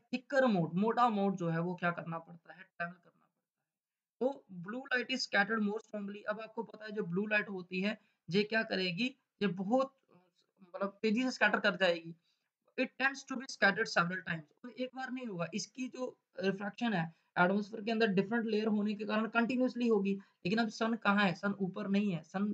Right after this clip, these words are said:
बिल्कुल, अ, horizon पे है। तो क्या होगा, हमारी आंखों तक कौन सा color पहुंचे,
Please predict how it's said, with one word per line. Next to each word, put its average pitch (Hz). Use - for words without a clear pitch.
बिल्कुल, 180
अ, 170
horizon 220
पे 170
है। 170
तो 202
क्या 233
होगा, 202
हमारी 196
आंखों 214
तक 214
कौन 196
सा 208
color 202
पहुंचे, 185